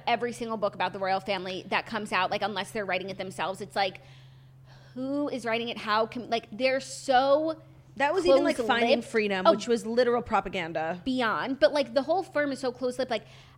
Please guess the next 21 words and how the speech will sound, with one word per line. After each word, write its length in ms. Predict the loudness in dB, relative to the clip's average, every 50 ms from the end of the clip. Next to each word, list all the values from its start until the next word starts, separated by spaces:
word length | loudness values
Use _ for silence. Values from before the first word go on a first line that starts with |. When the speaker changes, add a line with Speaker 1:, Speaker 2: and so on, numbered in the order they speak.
| -6 0 2
Speaker 1:
I 160 | 4 4 4
don't, 180 | 2 0 -2 -2 0
I, 160 | 0 0 0 -2
I'm 140 | -2 -2 0
inclined 380 | -2 -4 -4 -4 -4 -4 -2 -2
not 160 | -4 -4 -6
to 60 | -6
believe 280 | -8 -6 -6 -8 -8 -10 -8 -8
anything. 680 | -6 -6 -4 -4 -6 -4 -4 -2 -2 -2 -4 -4 -6 -10 -10
Speaker 2:
Yeah. 520 | -8 -4 -2 0 2 2 2 0 -2 -6 -8 -14 -20 -20 -20 -20 -20 -20 -20 -20 -20 -20 -20 -20 -20 -20 -20 -20 -20 -20 -20 -20 -20 -20 -20 -20 -20 -20 -20 -20 -20
Speaker 1:
So 280 | -18 -6 -2 0 0
I 100 | 2 0
don't 160 | 0 -2 -4 -8
know. 200 | -8 -10 -12 -14 -16 -18 -20 -20 -20 -20 -20 -20 -4 0
Speaker 2:
But 320 | 2 4 4 6 4 4 2 -2
this 220 | -4 -2 -2 0
explanation 800 | 2 2 2 0 0 0 0 0 0 0 -2 -4 -2 -2 -2 0
does 280 | 2 2 2 2 2 -2
kind 320 | -4 -4 -2 -2 0 2
of 360 | 2 2 0 0 -6 -14 -18 -20 -20 -20 -20 -20 -20 -20 -20 -20 -20 -20 -20 -20 -20 -20 -20 -20 -20 -20 -20 -20 -20 -20 -20 -20 -20 -20 -20 -20 -20 -20 -20 -20 -20 -20
Speaker 1:
It, 120 | -20 -20